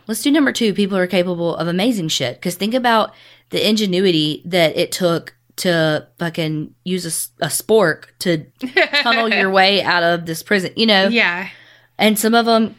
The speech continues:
Speaker 1: got away. I mean, they may have been caught later, but they got out, you know?
Speaker 2: Yeah.
Speaker 1: Like, that's some fucking serious ingenuity.
Speaker 2: It really is, but we should not applaud them for that.
Speaker 1: We should
Speaker 2: <laughs>
Speaker 1: channel it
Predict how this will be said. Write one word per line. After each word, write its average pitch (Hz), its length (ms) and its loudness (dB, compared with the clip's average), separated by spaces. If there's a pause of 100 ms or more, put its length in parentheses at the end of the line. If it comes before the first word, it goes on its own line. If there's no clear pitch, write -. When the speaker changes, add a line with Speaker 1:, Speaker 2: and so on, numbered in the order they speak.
Speaker 1:
got 190 280 0
away. 190 460 2
I 156 40 0
mean, 185 140 0
they 185 160 2
may 190 160 0
have 175 100 0
been 170 100 0
caught 160 220 -2
later, 185 240 2
but 156 200 -4
they 196 140 2
got 180 260 0
out, 185 540 -4 (160)
you 202 120 0
know? 175 220 2
Speaker 2:
Yeah. 196 140 -6 (100)
Speaker 1:
Like, 185 180 -6
that's 226 200 0
some 302 180 0
fucking 180 300 -6
serious 180 600 -2
ingenuity. 143 760 -6 (280)
Speaker 2:
It 196 140 -4
really 175 320 -4
is, 147 400 -12
but 185 200 -8
we 196 100 -10
should 190 240 -10
not 156 380 -8
applaud 156 400 -12
them 160 160 -12
for 160 160 -14
that. 170 280 -14 (320)
Speaker 1:
We 190 160 -6
should 170 460 -4 (140)
Speaker 2:
<laughs> 415 380 0
Speaker 1:
channel 214 520 0
it 262 380 -6